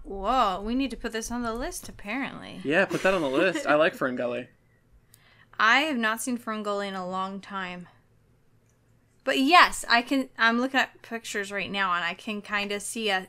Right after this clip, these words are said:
Speaker 1: yeah, totally.
Speaker 2: So that's Ant's
Speaker 1: Similar-ish
Speaker 2: favorite too.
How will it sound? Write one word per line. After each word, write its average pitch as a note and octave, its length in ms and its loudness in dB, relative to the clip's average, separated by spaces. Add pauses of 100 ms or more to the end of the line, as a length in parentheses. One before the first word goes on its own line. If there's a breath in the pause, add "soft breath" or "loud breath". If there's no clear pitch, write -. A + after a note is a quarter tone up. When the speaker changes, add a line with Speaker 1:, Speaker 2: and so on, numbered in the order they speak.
Speaker 1:
yeah, C#4+ 440 4 (180)
totally. G3 560 -4 (1160)
Speaker 2:
So - 220 -4
that's C4 160 4
Ant's G#3 60 0
Speaker 1:
Similar-ish F#3+ 240 0
Speaker 2:
favorite B2 340 -2
too. B2 320 -4